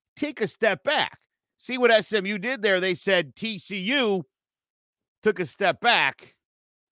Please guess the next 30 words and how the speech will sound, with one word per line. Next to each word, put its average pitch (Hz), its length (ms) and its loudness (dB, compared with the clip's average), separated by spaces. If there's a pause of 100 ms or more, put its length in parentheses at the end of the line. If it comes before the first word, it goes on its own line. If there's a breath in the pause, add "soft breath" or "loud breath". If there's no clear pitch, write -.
(240)
by 139 140 0
losing 156 380 -2
a 143 120 0
home 202 260 2
game. 110 460 -6 (640)
Hey, 214 120 -4
Coach 247 340 0
Patterson, 233 680 -4 (160)
this 196 300 -8
whole 226 320 -6
thing 240 300 -12
could 226 160 -2
have 185 100 -2
been 180 120 -6
avoided 175 680 -2 (460)
if 269 200 -4
your 226 160 -4
team 247 300 -4
had 208 140 -6
taken 214 280 -2
care 190 220 -2
of 156 100 -4
business. 190 560 -10 (240)
And 135 160 -4
that's 202 240 -2
on 147 280 0
you, 165 420 -2 (180)
one 220 320 0
hundred 233 560 -4
percent. 180 640 -2